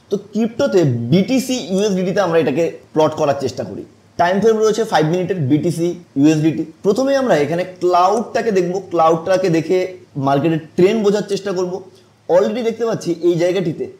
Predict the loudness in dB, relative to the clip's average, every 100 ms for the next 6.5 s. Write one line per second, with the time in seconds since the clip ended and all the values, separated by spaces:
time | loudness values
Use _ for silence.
0 | _ -10 -8 -2 -2 0 -2 -2 -4 -6
1 | -12 -2 2 4 4 2 2 0 0 0
2 | 0 -6 -4 -2 0 -2 -2 -2 -2 0
3 | 0 -2 -6 -8 -6 -6 -6 -4 -4 -6
4 | -6 -4 -2 -2 0 0 -2 0 -2 -4
5 | -10 -20 -2 2 4 4 2 2 2 2
6 | 2 0 2 2